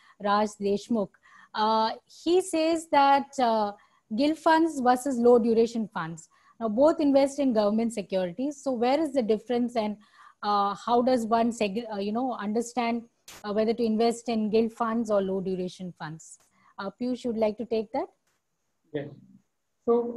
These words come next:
Speaker 2: uh, uh, see, low duration funds are the funds which invest into securities, uh, which, uh, are typically the maturity is between, say, uh,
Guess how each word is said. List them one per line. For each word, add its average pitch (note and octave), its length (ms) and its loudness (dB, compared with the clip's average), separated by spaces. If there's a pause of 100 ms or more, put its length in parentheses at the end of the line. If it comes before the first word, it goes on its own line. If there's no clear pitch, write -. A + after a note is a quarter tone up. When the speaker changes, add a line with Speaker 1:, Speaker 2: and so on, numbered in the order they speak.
Speaker 2:
uh, E3 720 -10
uh, D#3 140 -2 (200)
see, B3 140 -2 (140)
low A#3+ 120 0
duration G#3+ 560 -2
funds G3 280 -4
are G3 80 -8
the G3 160 -6
funds F#3 280 -6 (100)
which F#3+ 180 -8 (160)
invest E3 420 -6
into F#3 300 -12
securities, D#3 580 -8 (220)
uh, C#3 300 -6 (380)
which, D3 340 -8 (180)
uh, D3+ 380 -4 (340)
are D#3+ 160 -8
typically E3 340 -8
the D#3+ 80 -4
maturity D#3+ 460 -4
is D#3 100 -6
between, D#3 460 -8 (440)
say, D#3+ 300 -4 (180)
uh, C#3 260 -4